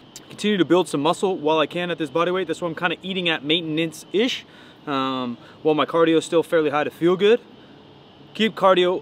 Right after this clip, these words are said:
up to feel good. Keep pushing the squat and continue to learn the clean and some of these weightlifting movements. So these are, again, are the workouts I'm doing on non-heavy days. And for me, the heavy days are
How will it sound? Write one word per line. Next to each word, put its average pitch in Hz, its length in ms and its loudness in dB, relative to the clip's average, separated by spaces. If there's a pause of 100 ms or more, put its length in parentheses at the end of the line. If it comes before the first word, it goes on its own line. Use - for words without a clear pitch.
up 175 220 0
to 151 100 -4
feel 180 220 2
good. 165 260 4 (960)
Keep - 220 0
pushing 214 260 4
the 175 80 -4
squat 170 400 0 (140)
and 151 120 -6
continue 170 380 -6
to 156 100 0
learn 147 360 0 (300)
the 135 60 -8
clean 156 400 0
and 135 120 -6
some 151 100 -6
of 143 80 -4
these 131 160 -4
weightlifting 135 560 -6
movements. 120 380 -8
So 131 160 -2
these 190 200 -2
are, 165 140 2
again, 147 240 0
are 156 60 2
the 147 80 2
workouts 165 320 2
I'm 143 100 -4
doing 156 220 0
on 143 320 -2
non-heavy 160 520 0
days. 120 240 -6
And 120 140 -14
for 139 120 -14
me, 165 180 -4
the 156 100 2
heavy 143 220 0
days 143 240 4
are 135 240 -2